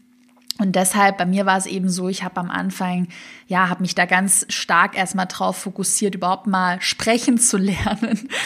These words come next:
und überhaupt mal meine eigenen Online-Kurse gut zu erstellen, überhaupt eine Website zu erstellen. Auch dieses ganze Technische, damit habe ich sehr viel zu kämpfen gehabt, auch am Anfang.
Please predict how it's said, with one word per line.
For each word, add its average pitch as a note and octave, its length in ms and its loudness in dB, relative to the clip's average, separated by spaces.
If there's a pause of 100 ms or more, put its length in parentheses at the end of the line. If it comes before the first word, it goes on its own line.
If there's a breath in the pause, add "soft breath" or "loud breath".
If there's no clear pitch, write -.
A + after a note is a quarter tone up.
(240 loud breath)
und G3 180 2
überhaupt G3 260 2
mal F#3+ 120 4
meine F3 300 0
eigenen F3+ 400 0
Online-Kurse G3+ 840 4
gut G#3+ 260 0
zu - 160 0
erstellen, F#3 800 0
überhaupt D#3+ 320 -4
eine E3+ 100 -2
Website F#3 480 2
zu - 160 -2
erstellen. E3+ 880 0 (280 loud breath)
Auch D#3+ 120 0
dieses F3 280 0
ganze F3+ 360 2
Technische, G3+ 680 0
damit F3 380 0
habe F#3 160 0
ich F3 120 0
sehr F3+ 240 2
viel G3 320 0
zu G3 160 -2
kämpfen G#3 440 0
gehabt, F#3 360 0
auch F3+ 140 0
am F3+ 120 0
Anfang. F#3+ 720 0